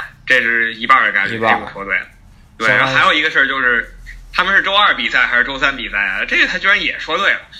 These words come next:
Speaker 1: 所以说这个十二分之一的概率他是怎么蒙到的？当时真抽出来的时候，我还是很惊讶的。
Speaker 2: 我觉得就是说，欧足联这些年抽签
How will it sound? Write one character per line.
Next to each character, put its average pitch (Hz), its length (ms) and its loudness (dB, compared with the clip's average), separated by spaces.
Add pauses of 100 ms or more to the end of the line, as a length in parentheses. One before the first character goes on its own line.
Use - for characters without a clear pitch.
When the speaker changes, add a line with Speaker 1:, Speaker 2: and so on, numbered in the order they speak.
(100)
Speaker 1:
所 160 180 0
以 170 60 4
说 165 200 0
这 160 120 2
个 143 80 0
十 - 220 -2
二 175 180 4
分 151 160 -4
之 147 80 2
一 151 140 -6
的 143 80 0
概 131 160 2
率 131 120 -2
他 147 160 -2
是 139 80 -2
怎 120 100 -8
么 95 80 -14
蒙 117 200 -6
到 117 160 -2
的？ 101 80 -8
当 156 180 0
时 156 220 -8
真 185 200 -2
抽 180 200 -4
出 165 60 -2
来 147 100 2
的 123 60 0
时 123 80 -2
候， 127 80 -2
我 104 120 -6
还 110 120 0
是 135 80 4
很 107 180 -14
惊 101 120 -6
讶 107 240 -4
的。 - 40 -20 (220)
Speaker 2:
我 117 240 -2
觉 104 180 -2
得 123 320 0
就 113 120 -10
是 104 120 -8
说， 110 440 -6 (200)
欧 151 200 -4
足 135 160 -6
联 113 180 -6
这 123 120 -6
些 123 160 -8
年 110 180 -6
抽 123 200 -6
签 120 460 -6